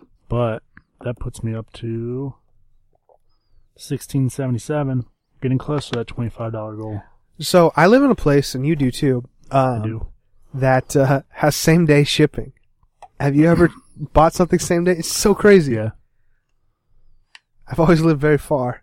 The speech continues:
Speaker 2: from places.
Speaker 1: I, uh, bought my dog's food once,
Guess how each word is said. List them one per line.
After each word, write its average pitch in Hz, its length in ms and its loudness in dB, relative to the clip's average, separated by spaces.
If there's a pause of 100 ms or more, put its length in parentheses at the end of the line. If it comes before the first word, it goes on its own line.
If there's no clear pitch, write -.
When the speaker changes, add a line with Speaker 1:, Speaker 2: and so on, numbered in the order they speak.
(140)
Speaker 2:
from 156 200 -4
places. - 540 -2 (120)
Speaker 1:
I, 113 160 -8
uh, 107 400 -8 (2500)
bought 117 160 0
my 117 100 -4
dog's 120 340 -4
food 117 240 -4
once, 110 360 -4